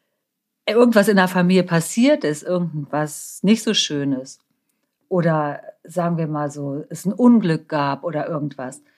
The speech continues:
dann ist es ganz oft so, dass sich so eine kollektive Familienschuld gebildet hat. Auch da mal genau hingucken. Aber wichtig ist, dass wir nicht in dieser Familiengeschichte rumrühren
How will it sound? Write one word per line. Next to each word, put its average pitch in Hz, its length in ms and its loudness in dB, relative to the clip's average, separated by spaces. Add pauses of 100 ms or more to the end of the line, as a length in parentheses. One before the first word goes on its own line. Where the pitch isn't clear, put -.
(480)
dann 185 160 0
ist 233 120 0
es 247 160 -2
ganz 294 320 2
oft 196 360 -4
so, 185 360 -2
dass 202 280 -2
sich 190 200 -2
so 196 80 -4
eine 180 160 2
kollektive 208 680 0
Familienschuld 165 920 -2
gebildet 131 560 -4
hat. 120 180 -12 (300)
Auch 190 200 0
da 233 340 2
mal 156 240 4
genau 170 420 0
hingucken. 156 680 -4 (260)
Aber 220 300 2
wichtig 240 420 0
ist, 127 340 -10 (280)
dass 196 260 0
wir 185 220 2
nicht 185 560 4 (280)
in 196 200 6
dieser 170 320 2
Familiengeschichte 165 1200 2
rumrühren 160 960 2